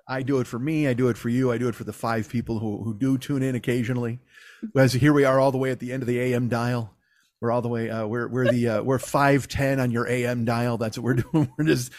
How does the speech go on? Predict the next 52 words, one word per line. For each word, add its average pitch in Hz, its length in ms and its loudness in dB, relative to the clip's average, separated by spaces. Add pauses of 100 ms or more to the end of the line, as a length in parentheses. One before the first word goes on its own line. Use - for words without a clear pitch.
(160)
broadcasting 147 800 2
all 131 160 0
goddamn 120 540 0
day 117 160 0
long. 110 360 -2 (480)
Uh, 123 480 4 (280)
it's, 156 180 4
and 170 220 0
I 180 60 2
will 190 100 4
tell 208 120 0
you 196 120 2
this, 143 200 4
we 135 120 4
all, 143 100 2
look, 127 240 -4
and 120 180 -8
we 143 120 0
know 156 140 2
this, 156 240 2
uh, 123 120 2
Lily 143 300 2
wearing 147 200 2
a 117 40 -4
tank 196 260 0
top 127 260 0
right 127 200 0
now, 120 240 -2
as 107 200 -4
you 113 60 -2
know. 127 320 0 (380)
Uh, 98 160 0
well, 104 100 -2
you 101 100 -4
don't 120 140 0
know 95 140 -6
that, 107 160 -6
but 107 80 0
I'm 104 80 -2
telling 113 180 -2
you 104 80 -2
now. 127 320 -2 (340)
But, 131 160 4
uh, 127 40 4 (240)
uh, 117 320 -2
it 165 120 2
is, 117 220 0
uh, 98 240 -4
oh, 151 440 2
wow. 120 220 -2
It 135 160 0
is, 120 200 0